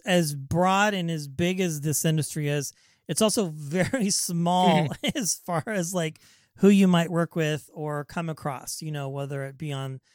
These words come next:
Speaker 1: the casting side or the <laughs> production side, because you never know who you might work with, right? Like,
Speaker 2: Absolutely,
Speaker 1: it's just
Speaker 2: yeah.
Speaker 1: really unpredictable.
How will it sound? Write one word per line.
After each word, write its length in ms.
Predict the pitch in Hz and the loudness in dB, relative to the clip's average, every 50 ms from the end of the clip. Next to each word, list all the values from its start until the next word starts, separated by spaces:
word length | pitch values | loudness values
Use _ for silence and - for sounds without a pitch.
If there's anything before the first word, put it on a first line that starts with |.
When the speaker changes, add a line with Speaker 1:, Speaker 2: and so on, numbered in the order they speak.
| _ _ _ _ _ _ | _ _ _ _ _ _
Speaker 1:
the 100 | - 143 | -10 -8
casting 500 | - - 147 139 139 131 - - 139 135 | -6 -4 -2 -2 -2 -2 -2 -4 -6 -4
side 580 | - - - 147 139 139 139 143 143 139 135 151 | -4 -4 -4 -4 -6 -6 -6 -6 -6 -8 -10 -10
or 300 | 170 151 139 139 139 139 | -12 -14 -12 -12 -12 -12
the 120 | 135 139 | -12 -14
<laughs> 120 | - - - | -10 -8 -6
production 600 | 208 185 143 - 233 190 - - - 175 156 151 | -6 -6 -4 -4 -4 -4 -4 -4 -2 -2 0 0
side, 460 | - - - 143 143 143 143 143 - - - - - - - - _ - | -2 -2 0 0 2 0 0 -2 -4 -8 -18 -20 -20 -20 -20 -20 _ -2
because 240 | 175 160 185 170 185 | 0 2 2 4 4
you 60 | 202 | 4
never 320 | 202 214 226 226 214 208 | 6 6 6 8 8 8
know 340 | 196 196 196 190 185 180 170 | 8 8 8 10 10 8 8
who 340 | 151 - 196 196 185 180 180 | 6 4 2 2 4 2 2
you 220 | 170 156 170 170 | 0 -2 -2 -2
might 300 | 165 160 151 143 143 - - _ _ _ | -2 -2 -4 -6 -8 -10 -16 _ _ _
work 280 | 190 165 165 170 - - | -4 -2 -2 -2 0 -2
with, 260 | 160 139 123 - - | -4 -4 -4 -6 -4
right? 280 | 143 143 147 156 165 - - | -2 0 2 2 0 -2 -4
Like, 140 | - 151 147 | -2 0 2
Speaker 2:
Absolutely, 300 | 151 160 151 - 139 143 | 2 2 2 2 2 2
Speaker 1:
it's 100 | 160 151 | 2 2
just 140 | 127 120 139 | 0 -2 -2
Speaker 2:
yeah. 100 | 151 147 | 0 0
Speaker 1:
really 320 | 180 190 185 170 156 185 | 2 4 4 4 2 2
unpredictable. 960 | - 160 156 156 139 - 156 165 226 226 - 180 151 143 139 135 135 127 - | 0 -2 -2 -2 -2 0 2 2 2 2 2 0 -2 0 0 0 0 -2 -4